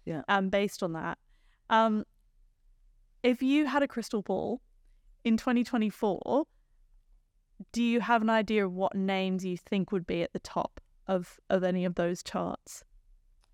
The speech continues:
Speaker 1: Um, I'd say, I'd put some, you know,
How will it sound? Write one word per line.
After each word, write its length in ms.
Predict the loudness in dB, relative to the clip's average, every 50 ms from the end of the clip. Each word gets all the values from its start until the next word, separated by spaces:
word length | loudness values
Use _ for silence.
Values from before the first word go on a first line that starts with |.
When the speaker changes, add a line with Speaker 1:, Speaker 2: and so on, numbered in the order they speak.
| _ _ _ _ -20 _ _ _ -8 -4
Speaker 1:
Um, 1000 | -2 0 0 0 0 0 0 0 0 0 0 0 -2 -2 -2 -2 -2 -4 -6 -8 _ _ _ _ _ _ -2
I'd 160 | 0 0 0
say, 120 | 0 -2 -2 -2 -4 -2
I'd 180 | 0 0 0 -2 -6 -10
put 220 | -4 -2 -2 -2 -2
some, 280 | 0 2 2 0 0 -2
you 100 | -2 -2
know, 140 | 0 -2 -2